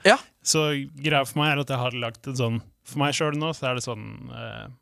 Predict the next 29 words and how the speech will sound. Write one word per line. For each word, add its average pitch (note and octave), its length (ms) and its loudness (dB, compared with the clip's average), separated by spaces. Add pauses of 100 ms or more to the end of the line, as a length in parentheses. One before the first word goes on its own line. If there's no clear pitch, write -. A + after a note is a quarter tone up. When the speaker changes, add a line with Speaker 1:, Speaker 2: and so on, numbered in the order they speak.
(240)
Speaker 2:
OK, B2+ 160 -16
eh, A#2 1200 -8 (140)
for - 180 -10
eksempel, B2 560 -6 (320)
eh, A#2 300 -10 (420)
påvirker C3+ 480 -2
det C3+ 100 4
verden B2 300 0
til C#3 140 -8
å - 20 -10
bli C3 160 -4
litt B2+ 180 -6
finere? A#2+ 360 -8 (100)
Er C3 140 0
det, B2 340 -2
er A#2 140 -6
det A#2 60 -16
prosjekter B2 460 -12
som A#2+ 160 -12
på A#2+ 120 -16
en A#2 80 -10
måte, A2+ 180 -12
ja, B2 240 0
Mogi B2 400 0
sitt B2 160 -4
prosjekt B2+ 320 -6
da, C#3+ 100 -2
med B2 140 -6
Leve, A#2 320 -2